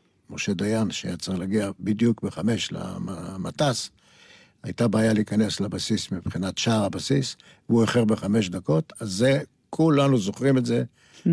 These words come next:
Speaker 1: חמישי לחמישי, חמישים וחמש, חמש אפס חמש, וקיבלנו כנפיים, והגענו לממלכת קרבות האוויר, ויצמן, הוד, והחברים.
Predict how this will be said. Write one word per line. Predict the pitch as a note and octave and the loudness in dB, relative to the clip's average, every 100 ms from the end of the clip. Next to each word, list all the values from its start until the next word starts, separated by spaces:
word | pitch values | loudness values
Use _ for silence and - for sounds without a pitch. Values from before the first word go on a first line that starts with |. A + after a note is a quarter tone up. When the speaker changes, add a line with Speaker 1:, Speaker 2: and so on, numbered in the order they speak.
| E3 | 2
Speaker 1:
חמישי | - G3+ - - C3 | 0 -2 0 2 2
לחמישי, | A#2 - F#2+ - B2+ | 2 -2 -4 -2 -2
חמישים | A#2 F#2 - A2 | -2 -4 -2 -2
וחמש, | G#2+ F2 A2+ C3+ - _ - _ | -2 -2 -2 -2 -4 _ -20 _
חמש | - A2 B2 A2+ | 0 2 2 0
אפס | A2 A2 - | -2 -2 -4
חמש, | F2 A2+ D3 - - _ _ _ - _ _ _ _ _ _ _ _ _ _ _ _ | 0 4 4 0 -8 _ _ _ -20 _ _ _ _ _ _ _ _ _ _ _ _
וקיבלנו | G#2 - F2 G2+ F#2+ | -8 -4 -2 -2 -4
כנפיים, | - F2+ B2 C#3 D3 | -6 -2 2 4 2
והגענו | F3 G3 G#3+ A3+ B2 C3 C3 _ _ | 2 0 4 6 6 4 -2 _ _
לממלכת | F2+ G2+ F#2 F2+ G2+ G#2+ A2 G#2+ - | -4 -2 -2 -2 -2 0 -2 -4 -10
קרבות | - F2 F#2 G#2+ | -10 -4 -2 -2
האוויר, | F#2 E2+ F#2+ G#2+ A2 - _ _ | -4 -6 -2 0 0 -4 _ _
ויצמן, | - D#2+ B2 A2+ A2+ G#2+ G2+ - - - _ | -12 -2 0 2 2 2 0 -6 -20 -20 _
הוד, | A#2 A2+ G#2 - _ _ _ _ _ _ _ _ _ _ _ | 2 2 2 -2 _ _ _ _ _ _ _ _ _ _ _
והחברים. | - G2 F#2 - E2+ E2+ D#2 | -14 -10 -10 -10 -10 -8 -8